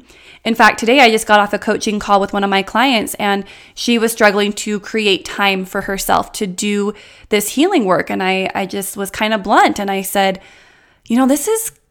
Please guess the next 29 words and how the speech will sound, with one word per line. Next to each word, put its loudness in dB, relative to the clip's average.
kind 0
of 4
a 4
theme 4
for 0
you, 2
I'm 4
noticing. 0
We're 2
three 2
months 6
in, 6
and, 2
and 0
this -2
is -2
still 4
a, 6
a 2
struggle 2
for -2
you. -6
Why -2
is 2
that? 2
What 2
is 2
going 6
on?" 0